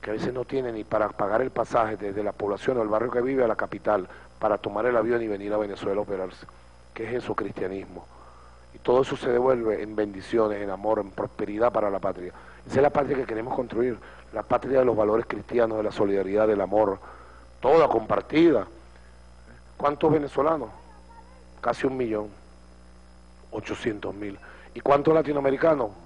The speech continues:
Más de medio millón. Esto es una, un milagro del alba. Y decir un milagro del alba es un milagro de nuestros comandantes, Hugo Chávez, Fidel Castro, y de todos nuestros,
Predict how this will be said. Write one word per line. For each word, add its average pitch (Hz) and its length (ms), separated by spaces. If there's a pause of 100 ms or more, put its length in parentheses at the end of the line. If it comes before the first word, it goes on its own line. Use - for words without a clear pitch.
(120)
Más 110 140
de 117 100
medio 107 280
millón. 98 300 (540)
Esto 135 280
es 151 100
una, 170 420
un 175 240
milagro 165 460
del 131 160
alba. 95 400 (480)
Y 117 80
decir 135 320
un 135 120
milagro 147 360
del 156 120
alba 160 260
es 160 60
un 151 140
milagro 135 480 (680)
de 110 160
nuestros 117 280
comandantes, 87 640 (180)
Hugo 98 220
Chávez, 104 400 (320)
Fidel 98 280
Castro, 101 420 (280)
y 110 40
de 104 80
todos 120 240
nuestros, 107 400